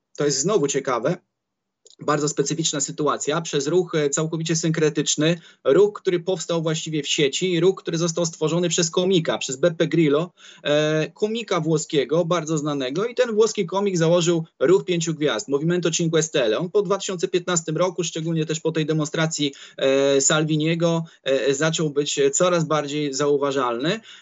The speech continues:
E, i jeśli chodzi o wyniki wyborów, bo warto odnieść wyniki wyborów parlamentarnych, e, z dwa tysiące osiemnastego roku i to, co później się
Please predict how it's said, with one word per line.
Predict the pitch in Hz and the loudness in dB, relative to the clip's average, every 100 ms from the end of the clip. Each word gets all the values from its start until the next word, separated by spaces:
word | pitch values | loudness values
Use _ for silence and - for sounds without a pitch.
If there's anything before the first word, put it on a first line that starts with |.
| - | -4
E, | 143 147 151 151 - | 0 4 4 2 -2
i | 240 196 165 | -6 -4 0
jeśli | 185 185 202 | 2 2 0
chodzi | 202 202 | 4 4
o | |
wyniki | 175 190 220 202 | 4 2 2 0
wyborów, | 175 170 208 196 | 0 2 4 4
bo | 165 | 2
warto | 160 185 196 175 | -2 -2 0 0
odnieść | 185 180 165 - | 0 -2 -4 -6
wyniki | 151 170 175 170 | -2 -2 0 0
wyborów | 160 165 165 - | 2 2 0 0
parlamentarnych, | 190 185 175 170 160 175 170 147 139 131 - | 0 2 2 0 0 0 2 0 0 -2 -2
e, | 135 135 131 | 0 2 0
z | 120 139 135 | 2 2 2
dwa | 160 | 0
tysiące | 160 160 160 | 0 -2 -2
osiemnastego | 147 156 151 - 156 147 | -2 0 -2 0 2 4
roku | 143 135 156 | 2 2 0
i | 160 | 0
to, | 165 | 0
co | 165 | -2
później | 165 156 | 0 0
się | 151 | 0